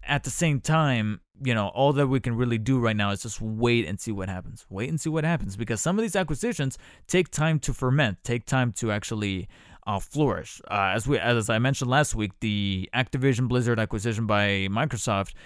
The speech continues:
is not gonna really be set in stone until, I think they said, summer twenty twenty-three or something like that. I think it's June twenty twenty-three. Uh, I didn't see any specifics here on the article or in any of my research of when the Sony and Bungie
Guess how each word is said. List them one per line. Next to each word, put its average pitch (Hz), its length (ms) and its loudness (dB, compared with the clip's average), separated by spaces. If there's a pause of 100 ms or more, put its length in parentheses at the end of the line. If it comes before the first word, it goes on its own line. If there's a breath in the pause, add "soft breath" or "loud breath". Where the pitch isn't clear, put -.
(140 loud breath)
is 135 80 0
not 214 140 4
gonna 240 160 2
really 156 560 4
be 117 180 0
set 147 240 0
in - 60 -10
stone 170 340 2
until, 113 380 0
I 101 100 2
think 131 280 -6
they 131 120 -2
said, 113 260 -4
summer 147 460 0
twenty 156 240 -4
twenty-three 160 380 -4
or 156 80 -2
something 156 200 -4
like 147 120 -6
that. 160 140 -4
I 131 40 -4
think 131 160 -4
it's 104 120 -8
June 139 400 0
twenty 143 200 -2
twenty-three. 147 460 -2 (380 loud breath)
Uh, 120 260 2
I 135 160 8
didn't 185 280 4
see 185 140 0
any 170 140 4
specifics 151 540 -2
here 139 100 4
on 123 100 4
the 113 100 2
article 131 420 4
or 107 320 4
in 101 120 0
any 120 160 0
of 117 80 2
my 107 80 2
research 110 420 0
of 98 220 -4
when 120 380 4
the 104 220 2
Sony 117 440 0
and 101 160 2
Bungie 104 440 2